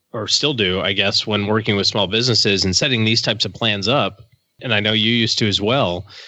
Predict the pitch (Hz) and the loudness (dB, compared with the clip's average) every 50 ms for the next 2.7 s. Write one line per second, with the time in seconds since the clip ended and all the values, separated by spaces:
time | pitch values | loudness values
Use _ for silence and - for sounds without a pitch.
0 | - - _ _ - 131 123 117 113 110 107 104 98 - - - - _ - - | -20 -20 _ _ -2 0 2 2 2 2 2 2 0 0 0 0 -2 _ 0 0
1 | 113 92 120 120 120 120 120 117 113 - - _ _ _ _ - - - 131 123 | 0 2 0 2 2 2 2 0 0 -4 -10 _ _ _ _ -10 -4 -2 0 2
2 | 117 104 107 110 113 120 120 113 107 104 101 92 95 | 2 2 2 2 2 2 4 4 4 2 2 0 -2